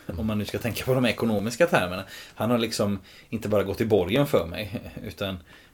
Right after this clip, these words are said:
Speaker 2: han har betalt allting.
Speaker 1: Mm.
Speaker 2: Eh.
Speaker 1: Men när vi försöker hitta ord för detta som är, som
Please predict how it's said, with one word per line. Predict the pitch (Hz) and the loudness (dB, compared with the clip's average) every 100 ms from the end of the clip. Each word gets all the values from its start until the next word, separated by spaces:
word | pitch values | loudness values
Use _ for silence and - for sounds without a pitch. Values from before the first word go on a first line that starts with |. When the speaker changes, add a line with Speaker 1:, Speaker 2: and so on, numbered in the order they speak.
| - _ | -20 _
Speaker 2:
han | - 95 | -12 -8
har | 92 | -8
betalt | 90 - 143 - - | -8 2 2 2 -10
allting. | - 113 - 101 - _ | -16 -16 -18 -20 -20 _
Speaker 1:
Mm. | 80 76 - _ _ | -10 -10 -14 _ _
Speaker 2:
Eh. | 117 95 95 101 110 - - 123 - _ _ _ _ - - - - - _ _ _ - | -10 -10 -10 -12 -14 -16 -18 -20 -20 _ _ _ _ -16 -16 -20 -20 -20 _ _ _ -4
Speaker 1:
Men | 120 123 | -2 0
när | - 123 | 0 2
vi | 120 | 2
försöker | - 135 117 | 0 0 0
hitta | 113 123 127 | -2 0 0
ord | 143 143 | 0 -2
för | 127 | -2
detta | 131 135 95 | -4 -2 -2
som | 90 101 98 | -2 -4 -4
är, | 92 85 - - - _ _ - - - - | -2 -4 -8 -20 -20 _ _ -20 -18 -14 -12
som | - 95 92 - | -8 -6 -6 -8